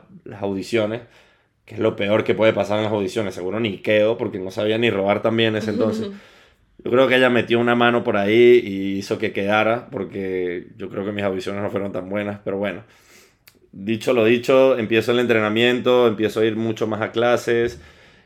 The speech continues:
Speaker 1: y me dio, me llevó como ocho meses volverme instructor, o ocho, nueve meses. Normalmente el entrenamiento son de cuatro a seis meses, pero yo estaba trabajando con Roots, era,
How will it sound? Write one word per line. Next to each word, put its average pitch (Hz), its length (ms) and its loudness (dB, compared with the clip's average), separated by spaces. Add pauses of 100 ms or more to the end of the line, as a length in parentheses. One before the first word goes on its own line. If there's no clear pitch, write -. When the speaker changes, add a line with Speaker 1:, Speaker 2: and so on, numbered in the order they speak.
(120)
Speaker 1:
y 98 1000 0 (480)
me 143 180 -14
dio, 95 320 -6
me 80 160 -12
llevó 98 280 -6
como 101 540 -6
ocho 107 300 -6
meses 110 300 -2
volverme 98 720 -4
instructor, 95 540 -4
o 92 120 0
ocho, 104 240 -4
nueve 98 200 -2
meses. 101 300 -8
Normalmente 101 440 -4
el 113 80 -2
entrenamiento 104 580 -4
son 110 360 -4 (580)
de - 260 -10
cuatro 107 360 0
a - 20 -6
seis 107 220 -2
meses, 123 560 -2 (100)
pero 101 200 -2
yo 95 120 -4
estaba 101 280 -2
trabajando 98 340 -4
con 104 140 -6
Roots, 110 320 -2
era, 104 280 0